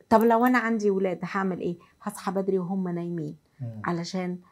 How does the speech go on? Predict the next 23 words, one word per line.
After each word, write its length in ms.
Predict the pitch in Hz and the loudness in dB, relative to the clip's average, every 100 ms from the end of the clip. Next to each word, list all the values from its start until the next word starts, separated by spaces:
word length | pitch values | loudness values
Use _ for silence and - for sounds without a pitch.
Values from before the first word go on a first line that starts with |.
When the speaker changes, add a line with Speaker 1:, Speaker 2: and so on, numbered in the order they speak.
| _ 175 | _ -6
Speaker 1:
ما 40 | |
اسمعش 380 | - 180 175 185 | -2 -4 -4 -6
صوتهم 500 | 208 190 180 175 170 | -4 -6 -4 -4 -2
وهم 280 | 175 185 170 | -2 -2 -2
بيصرخوا 720 | 175 180 165 180 - 185 - | -2 -2 0 0 0 0 4
أو 300 | 175 170 180 | 4 4 2
Speaker 2:
مم. 100 | - - - - 196 | -4 -14 -12 0 8
Speaker 1:
"ماما 200 | 208 202 | 8 8
ادينا 340 | 190 226 202 | 2 0 0
كذا، 320 | 190 226 214 196 | 2 2 4 4
ماما 260 | 202 196 | 4 2
اعملي 300 | 170 196 196 | 2 2 0
كذا"، 240 | 196 202 - - | 0 -4 -4 -14
هصحى 360 | - 202 - 202 | -6 -6 -2 0
بدري. 300 | 180 175 175 | 2 2 0
دي 160 | 190 220 | 0 2
تضحية، 600 | - - 370 427 - - - - _ _ _ _ 180 | 2 2 6 8 6 0 -10 -10 _ _ _ _ 2
دي 180 | 190 | 4
تضحية 460 | 214 233 - 349 311 | 6 2 2 4 4
إن 120 | 190 | 4
أنا 220 | 185 196 | 2 0
هصحى 260 | 233 - 240 | 0 2 6
بدري 400 | 247 269 320 | 6 8 6